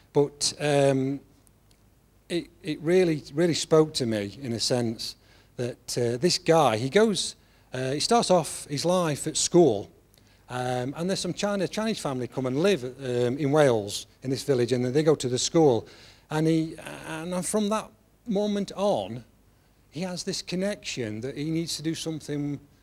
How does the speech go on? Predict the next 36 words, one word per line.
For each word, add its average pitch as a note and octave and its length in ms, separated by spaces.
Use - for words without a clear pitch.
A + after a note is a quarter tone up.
for C#3+ 100
Chinese, D3 640
for, - 160
for A2+ 140
the C3 100
Chinese C#3+ 420
people. F#2+ 520
He C#3+ 120
needs D#3 260
to C3+ 300
be C#3+ 100
a - 40
part C#3+ 300
of B2+ 80
their C3+ 160
life, C#3 720
even D#3+ 640
from B2+ 260
such - 200
a C3 40
small C#3+ 300
age. C#3 60
He D3 40
doesn't F#3 160
know D3 100
why, B2 340
he, C3 100
he D3+ 160
just E3 240
has C#3+ 160
this C#3+ 160
connection. D3+ 600
And D#3+ 100
he D#3+ 60
grows D#3 400
up C3+ 240